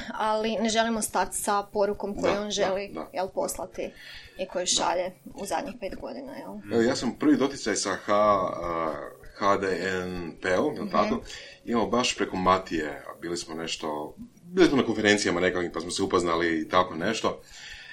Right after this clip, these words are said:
Speaker 2: I, a, ono, svaka čast i Mati i tebi što si krenuli to raditi, ali bez, prije toga nije bilo baš ničega.
Speaker 1: Apsolutno.
Speaker 2: Znači, prije toga nije bilo uopće
Speaker 1: Govora,
Speaker 2: ni
Speaker 1: nije se znalo.
Speaker 2: ideje da se iko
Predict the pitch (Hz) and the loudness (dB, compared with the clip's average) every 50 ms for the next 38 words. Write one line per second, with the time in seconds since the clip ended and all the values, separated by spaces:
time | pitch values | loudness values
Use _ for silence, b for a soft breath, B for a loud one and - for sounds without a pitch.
0 | B B B B _ 90 95 92 92 92 92 92 92 92 92 92 90 92 92 - | B B B B _ -8 -6 -4 -2 0 0 2 2 2 2 2 2 0 0 0
1 | 90 90 90 90 90 92 92 90 90 87 87 87 87 87 - - - _ - - | 2 6 6 8 8 8 6 6 6 4 4 2 2 0 -4 -12 -18 _ -18 0
2 | 95 104 101 - - - - - - _ _ - - - 127 123 127 127 - - | 4 6 6 6 4 0 -6 -14 -20 _ _ -8 0 6 6 6 6 6 4 8
3 | 120 120 127 127 120 - - - - 98 95 92 90 87 92 104 107 117 - - | 10 10 10 10 8 6 0 -4 -8 -6 -2 0 0 4 8 8 8 8 8 6
4 | 117 104 101 95 87 85 - - 110 104 101 - - - - - 104 107 101 95 | 6 6 6 6 2 0 4 4 4 4 2 -2 -4 -6 -4 -2 0 0 0 0
5 | - - 104 90 92 104 117 117 117 - 101 92 87 - - _ _ - - - | 2 2 4 6 6 6 6 6 4 2 0 0 0 -4 -10 _ _ -18 -6 -2
6 | 104 107 104 - - _ _ - - 131 143 139 135 - 151 151 151 147 143 135 | -2 -2 -2 -4 -10 _ _ -4 4 8 8 8 10 8 6 8 8 8 8 8
7 | 147 131 135 135 - - - 101 95 82 - - - - - - - 202 - - | 8 8 8 6 4 4 0 0 0 0 0 -2 -6 -8 -12 -10 -8 -8 -6 -6
8 | - - - 104 101 - - - 143 143 135 139 151 156 151 143 127 127 139 139 | -6 -4 -2 -2 -2 -2 0 4 6 6 6 6 4 6 6 6 6 6 6 6
9 | 139 131 127 127 143 151 147 - - - 117 104 - B B B B B B B | 6 4 4 6 4 2 2 2 2 4 4 4 4 B B B B B B B
10 | B 233 240 240 226 226 202 190 208 226 233 240 240 240 - 233 226 220 220 226 | B 2 4 6 6 8 8 6 6 6 4 4 2 2 0 -2 -4 2 6 10
11 | 131 156 165 165 147 - 120 113 110 - - 113 117 123 120 120 | 10 12 12 12 10 8 8 6 6 4 4 6 4 6 6 4